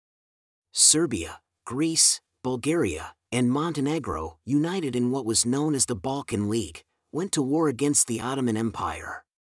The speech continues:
The goal was to seize the remaining European territories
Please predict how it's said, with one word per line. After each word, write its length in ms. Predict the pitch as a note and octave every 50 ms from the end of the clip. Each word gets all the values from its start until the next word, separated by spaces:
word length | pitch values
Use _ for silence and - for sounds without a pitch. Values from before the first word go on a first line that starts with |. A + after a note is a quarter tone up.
| _ _ _ _ _ _ _ _ _ _ _ _ _ _
The 100 | - A#2
goal 360 | G#2+ - E3 F3 F#3 F3 C#3+
was 180 | G#2+ A2 G#2 -
to 100 | - C3
seize 380 | - - - E3+ F3+ F#3 -
the 100 | - B2+
remaining 500 | G#2+ A2 A#2 A#2+ C3 D3 D#3+ E3+ D#3+ C#3+
European 560 | A#2+ B2 C3+ B2+ A#2 - - C#3 C#3 B2+ A#2 G2+
territories 760 | - C#3 D3 C#3+ B2 E2+ - A2 F2 E2 D#2+ F2+ F#2+ F#2